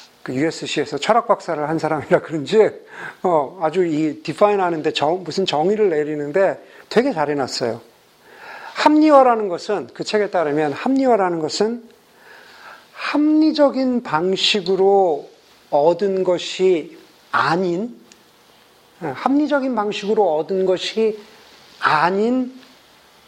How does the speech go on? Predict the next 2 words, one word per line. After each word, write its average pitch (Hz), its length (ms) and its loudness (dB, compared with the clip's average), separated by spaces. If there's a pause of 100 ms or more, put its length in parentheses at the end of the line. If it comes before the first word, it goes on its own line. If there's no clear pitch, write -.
(160)
가치나 208 960 0 (840)
믿음이나 180 920 0